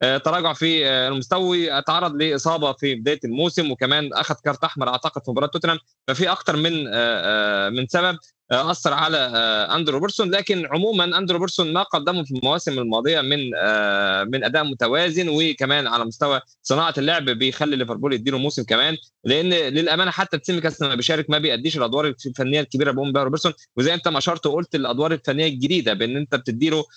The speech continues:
أدوار دفاعية أكبر، ناحية الشمال عشان يعمل توازن في الخط الخلفي ويدي الحرية لأرنولد، آه، في نص الملعب. يمكن روبرتسون الفترة الأخيرة هنشوف إن شاء الله في، آه، الموسم القادم، آه، آه، هل ليفربول هيعتمد على نفس طريقة اللعب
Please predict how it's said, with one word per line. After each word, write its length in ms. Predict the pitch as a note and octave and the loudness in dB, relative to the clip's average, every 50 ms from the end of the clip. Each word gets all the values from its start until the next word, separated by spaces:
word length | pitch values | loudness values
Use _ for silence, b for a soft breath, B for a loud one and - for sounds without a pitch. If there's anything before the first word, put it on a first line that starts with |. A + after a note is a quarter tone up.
| b - | b -2
أدوار 380 | - A#2 A#2+ C3+ D3+ E3 E3+ D#3+ | -2 0 2 2 2 2 0 0
دفاعية 500 | C3+ C#3 C#3 - C#3+ D3+ E3 D#3+ D3+ - - | 0 -2 -2 0 0 0 0 0 -2 -2 -2
أكبر، 400 | D3 E3+ E3 C#3 B2 C#3+ D3 D3 - _ _ _ - | -2 -2 -2 0 0 0 0 -2 -6 _ _ _ -4
ناحية 240 | - B2+ - C#3+ D3 - | -2 -2 -2 -2 -4 -2
الشمال 400 | C3+ - - B2+ C3+ D3 D#3 D3 | 0 0 0 2 2 2 2 2
عشان 260 | C#3+ B2+ - C#3+ C#3 D3 | 0 0 0 0 -2 0
يعمل 200 | D3+ D3 C3+ B2+ | 0 0 -2 0
توازن 300 | - C#3 D3+ D3 D3 B2+ | 0 -2 0 0 -2 -4
في 60 | B2+ | -4
الخط 240 | B2+ D#3+ D#3+ - D3 | -2 -2 -2 -2 -2
الخلفي 420 | C3 - F3 E3+ D#3 - E3+ D#3 | -2 0 -2 -2 -2 0 0 0
ويدي 440 | C#3 C#3+ D#3+ D#3+ D#3 D#3+ D#3 D3 D3 | 2 2 2 2 0 0 0 0 -2
الحرية 340 | C3+ - C#3 B2+ C#3 D3+ C#3+ | -2 0 0 0 2 2 0
لأرنولد، 480 | C3 - C#3 E3+ D#3 D#3+ D#3+ D3 D3 _ b b b _ - | 2 0 0 0 2 0 0 -2 -2 _ b b b _ -2
آه، 180 | - B2 C3 B2+ | 0 2 2 0
في 140 | A2+ C3+ C#3+ | -2 -2 -2
نص 200 | D#3 D#3 - D3 | -2 0 0 0
الملعب. 320 | B2+ B2 A#2 G#2+ G#2+ B2 | 0 2 2 2 0 -2
يمكن 220 | D3+ D3+ - D#3+ | -4 -2 -2 -2
روبرتسون 320 | C#3 C#3 D#3 E3 - E3 C#3+ | -2 -2 -2 -2 -2 -2 -2
الفترة 240 | - F3 E3+ D#3+ D3+ | -2 -4 -2 0 0
الأخيرة 320 | D3 D3 - F#3+ F#3+ F#3 | -2 0 0 0 0 0
هنشوف 420 | E3+ D#3+ D3 C#3 - F3+ D#3+ - | 0 -2 -4 -2 -2 -4 -4 -4
إن 60 | C3 A#2+ | -6 -2
شاء 120 | E3 D3+ | 0 0
الله 140 | D3 D3+ D3 - | 0 0 -2 -2
في، 180 | D#3+ D#3+ D3+ - B B B _ - - | 0 -2 -2 -4 B B B _ -2 0
آه، 340 | - - A2+ - - - | 0 2 2 2 0 0
الموسم 300 | A2+ C3+ D#3 E3 - D#3+ | 0 0 -2 0 0 -2
القادم، 460 | C#3 B2+ - - D#3 D#3 D#3+ D3+ C#3+ C3+ B2+ | -2 -2 0 -2 0 0 0 -2 -2 -2 -2
آه، 640 | A#2+ A2+ A2 G#2+ G#2 G2+ G2+ G2 F#2+ F#2 F2 D#2+ - - - | 0 0 0 2 2 2 0 0 0 0 -2 -2 -4 -2 -2
آه، 140 | G2+ G2+ - D3+ | -2 0 0 0
هل 160 | E3 E3+ F3 | 0 0 0
ليفربول 340 | F3 D3 C#3+ B2+ D#3 E3+ D3 | 0 -2 -2 -2 -2 -2 0
هيعتمد 500 | C#3 C3+ B2 B2 - D#3 D#3 D3 C3 A2+ | 0 0 0 0 0 -2 -2 0 0 0
على 200 | A#2 B2+ B2 B2+ | 0 0 0 0
نفس 200 | D#3 - - - | -2 -4 -4 -4
طريقة 260 | D3+ D#3 E3+ D#3+ D#3 | -2 -2 -2 -2 -2
اللعب 320 | C#3 D3 D#3+ D#3 B2+ G#2 | -2 0 0 0 0 -2